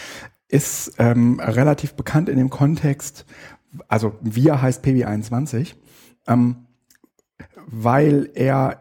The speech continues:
eigentlich so jemand ist, der schon irgendwie in den neunzigern hieß, hat er irgendwie so Bücher, Standardwerke, muss man fast schon sagen, äh, veröffentlicht, die sich mit so multimedialem Lernen auseinandersetzen.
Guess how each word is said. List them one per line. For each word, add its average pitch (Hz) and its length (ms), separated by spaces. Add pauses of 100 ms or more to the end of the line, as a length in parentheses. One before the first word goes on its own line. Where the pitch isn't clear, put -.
(140)
eigentlich 139 420
so 131 120
jemand 123 360
ist, - 340 (460)
der 131 580
schon 127 460
irgendwie 117 340
in 113 100
den 113 100
neunzigern 120 560
hieß, 117 460
hat 113 180
er 117 80
irgendwie 107 200
so 104 60
Bücher, 117 600
Standardwerke, 107 680
muss 110 140
man 110 120
fast 113 180
schon 110 160
sagen, 110 400 (320)
äh, 113 160
veröffentlicht, 117 640
die 113 60
sich 110 260
mit 110 200
so 110 100
multimedialem 107 760
Lernen 104 320
auseinandersetzen. - 760